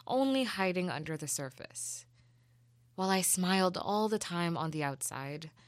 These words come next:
on the inside I was scared of rejection and still longed to be valued. High school was a much larger scale than middle school, and mixing my insecurities with the same tendencies I had in middle school was a recipe for disaster.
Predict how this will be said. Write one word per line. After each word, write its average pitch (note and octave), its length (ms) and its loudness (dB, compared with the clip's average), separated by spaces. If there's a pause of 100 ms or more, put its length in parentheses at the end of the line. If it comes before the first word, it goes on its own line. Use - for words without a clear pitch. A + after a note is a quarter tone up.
(760)
on F#3+ 120 4
the F#3+ 120 2
inside F3 520 2
I D#3+ 140 0
was D#3+ 180 2
scared G3 320 2
of F#3+ 100 -4
rejection D#3+ 600 -2
and D3+ 260 -4
still F#3+ 500 2
longed D#3+ 360 0
to D#3 100 -6
be D3+ 140 -4
valued. C#3+ 580 -6 (1300)
High G3 180 4
school A3 340 4
was F#3+ 180 2
a D#3+ 120 0
much E3 360 2
larger D#3 360 0
scale D3 340 -2
than C#3+ 160 -6
middle C3+ 240 -6
school, B2+ 400 -2
and C#3+ 320 -8 (480)
mixing A3 400 2
my G3+ 180 4
insecurities E3+ 920 0
with E3 160 -4
the E3 100 -2
same E3+ 300 2
tendencies D#3 600 -4
I D3 80 -2
had F#3+ 400 -2
in D3+ 180 -2
middle D3 220 -4
school D3+ 320 -2
was D3 160 -6
a D3+ 80 -4
recipe E3 540 -2
for D#3 180 -8
disaster. C3 720 -8